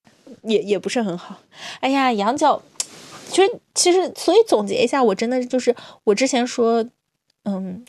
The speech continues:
我还是最后找个补，就是觉得我不是说社恐不好，我是觉得，觉得自己社恐不好，就是社恐就社恐啊，就很好啊，对，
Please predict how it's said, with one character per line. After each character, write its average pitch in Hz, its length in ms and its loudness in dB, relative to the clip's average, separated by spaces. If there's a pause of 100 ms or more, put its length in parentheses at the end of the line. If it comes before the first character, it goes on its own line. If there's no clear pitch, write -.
(120)
我 220 100 -2
还 214 100 -2
是 233 100 -2
最 262 160 -2
后 254 120 4
找 233 120 2
个 208 140 0
补， 220 220 -8
就 240 120 -4
是 233 120 -10
觉 208 160 -4
得 226 160 -4 (240)
我 240 100 0
不 226 100 0
是 254 140 -2
说 262 560 4 (760)
社 - 200 2
恐 - 200 0
不 240 100 -2
好， - 320 -10 (300)
我 220 120 4
是 247 300 -2
觉 214 240 0
得， 220 280 2 (520)
觉 190 180 4
得 254 140 6
自 311 160 -2
己 - 160 -4
社 214 220 2
恐 - 300 -8 (280)
不 214 100 0
好， - 320 -6
就 - 140 -10
是 466 140 0 (520)
社 - 220 2
恐 190 160 -4
就 220 80 4
社 392 180 0
恐 - 200 -8
啊， 190 100 -8
就 269 100 -6
很 - 160 -6
好 - 260 -4
啊， 208 120 -20 (340)
对， 254 240 2